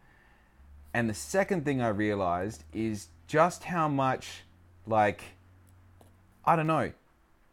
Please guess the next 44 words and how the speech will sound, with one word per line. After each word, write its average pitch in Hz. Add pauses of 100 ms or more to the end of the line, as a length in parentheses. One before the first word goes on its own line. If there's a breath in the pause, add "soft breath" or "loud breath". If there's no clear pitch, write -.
(760)
I 131
guess 180
I'm 123
happy. 131 (720)
You 117
know, 139 (280)
when 160
I 180
say 170
how 156
far 131
I've 131
come, 147
it's -
not 156
that, 143
like, 131
how, 127
how 127
many 117
things 123
I've 107
done, 104
it's 107
how 131
much 139
I've 113
progressed 104
and 90
how 120
much 117
I've 90
learned. 95 (280 loud breath)
It 113
was 120
really 151
interesting 127 (160)
listening 135
to 131
that 123
podcast, 113
listening 139
to 156
yourself 120